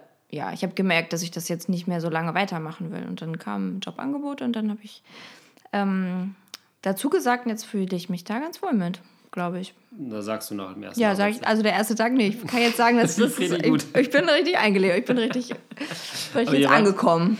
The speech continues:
Speaker 2: ihr wart ja auch so eine Familie, die quasi dann am Jahresanfang oder kurz vor Jahresende so einen Kalender rausgeholt haben und da mit so bunten Punkten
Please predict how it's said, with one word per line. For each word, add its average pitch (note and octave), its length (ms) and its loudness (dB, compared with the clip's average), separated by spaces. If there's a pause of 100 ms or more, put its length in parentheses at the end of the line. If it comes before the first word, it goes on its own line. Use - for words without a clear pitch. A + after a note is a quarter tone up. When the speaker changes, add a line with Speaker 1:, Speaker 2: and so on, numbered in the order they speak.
Speaker 2:
ihr B2 100 -2
wart D3+ 180 2
ja D#3 60 2
auch D3+ 60 2
so D3 80 0
eine D3 100 2
Familie, D3 380 2
die C#3 140 -4
quasi C3+ 340 -2
dann C3 160 0
am B2+ 140 0
Jahresanfang B2 760 -4
oder A#2 180 -6
kurz B2+ 300 -8
vor A#2 240 -8
Jahresende A2+ 1200 -6
so A#2 100 -10
einen A#2 260 -10
Kalender B2 400 -6
rausgeholt C#3 460 -6
haben B2+ 180 -2
und A#2+ 60 -4
da A#2+ 100 -2
mit A#2 160 -4
so A2+ 140 -8
bunten B2 320 -6
Punkten A#2 560 -10